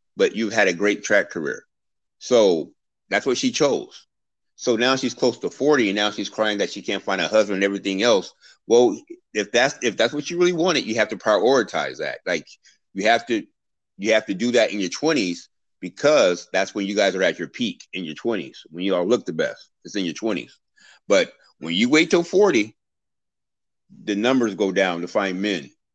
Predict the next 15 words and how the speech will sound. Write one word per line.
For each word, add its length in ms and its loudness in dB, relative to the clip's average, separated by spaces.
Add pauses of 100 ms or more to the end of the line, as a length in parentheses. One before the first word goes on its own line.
(120)
because 320 -4
all 180 4
the 100 0
good 220 0
men 280 0
are 160 0
married. 480 -2 (1200)
All 240 4
the 140 0
good 260 -2
women 360 -2
are 160 0
married. 640 -2
<laughs> 40 -20 (1400)
So 680 0